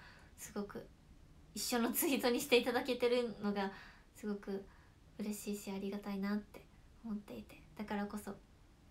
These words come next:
頑張らなきゃなって思ってます。きだんごさん、拍手。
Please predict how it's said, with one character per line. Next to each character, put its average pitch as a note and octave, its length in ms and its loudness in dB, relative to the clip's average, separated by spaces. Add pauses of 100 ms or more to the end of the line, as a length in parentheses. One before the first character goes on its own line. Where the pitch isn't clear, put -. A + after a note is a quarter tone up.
(280)
頑 G3+ 140 0
張 F#3+ 80 0
ら G3+ 80 2
な G3+ 140 2
き G3+ 100 -2
ゃ - 20 2
な B3 140 8
っ C4 100 0
て - 140 -8
思 G#3 140 -6
っ G#3+ 40 -8
て - 140 -14
ま B3 120 -10
す。 - 40 -14 (3000)
き B3 100 -6
だ B3 80 -4
ん A#3 60 -6
ご A#3+ 60 -8
さ A3+ 140 -6
ん、 - 20 -8
拍 D#4+ 180 0 (120)
手。 G4 60 -2